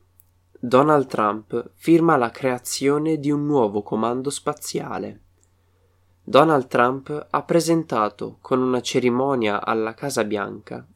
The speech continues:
il nuovo comando spaziale. Spacecom, questo è il nome. Oltre a guidare le operazioni spaziali americane, si occuperà anche dell'attività missilistica e delle operazioni satellitari.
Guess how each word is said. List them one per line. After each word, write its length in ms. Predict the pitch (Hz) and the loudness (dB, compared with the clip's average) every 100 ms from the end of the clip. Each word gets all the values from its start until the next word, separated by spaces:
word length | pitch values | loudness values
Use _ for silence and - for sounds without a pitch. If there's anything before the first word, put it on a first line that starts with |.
| - | -4
il 160 | 131 | -2
nuovo 440 | 139 165 175 175 175 | 2 2 2 0 -4
comando 600 | - 180 120 110 113 123 | -4 0 0 -2 -4 -6
spaziale. 880 | - 139 - - 101 101 98 101 - _ _ _ _ _ _ _ | -8 -12 -12 -8 -4 -4 -6 -10 -20 _ _ _ _ _ _ _
Spacecom, 1080 | - - - 175 170 - - 104 92 98 101 _ _ _ | -12 -6 0 2 2 0 2 2 0 -10 -12 _ _ _
questo 460 | - 160 - - | -4 -2 -2 -4
è 20 | 107 | -4
il 60 | |
nome. 500 | 101 101 98 98 104 - _ _ _ _ - | -2 -6 -6 -8 -12 -16 _ _ _ _ -2
Oltre 300 | 117 135 135 | 2 2 2
a 40 | 110 | 0
guidare 680 | 107 104 101 98 101 - _ | 0 0 -2 -2 -6 -12 _
le 140 | 117 | -2
operazioni 720 | 113 123 117 117 - 165 123 | 0 0 -2 -2 -2 0 0
spaziali 600 | 107 - 110 - 139 117 | -2 -6 -8 -2 0 2
americane, 880 | 107 107 104 104 - 104 101 110 123 _ _ _ | 0 -2 -2 -4 -6 -6 -6 -8 -12 _ _ _
si 220 | - 151 | -4 -2
occuperà 680 | 156 - 165 170 147 110 107 | -2 -2 -4 0 2 4 4
anche 400 | 139 160 - 156 | 2 -2 -2 0
dell'attività 800 | 143 147 156 - 170 165 165 113 | 0 0 -4 -4 -4 -2 -2 -2
missilistica 1120 | 107 151 - - 113 98 - - 110 - 123 | -2 -4 -4 -4 -4 -6 -10 -10 -8 -8 -10
e 160 | - 135 | -2 0
delle 260 | 135 160 160 | 2 2 2
operazioni 800 | 160 165 165 165 - 123 123 143 | 0 -4 -6 -10 -4 -2 0 -2
satellitari. 960 | 147 - 156 156 160 95 98 95 95 | -6 -4 -4 -4 -6 -8 -8 -10 -14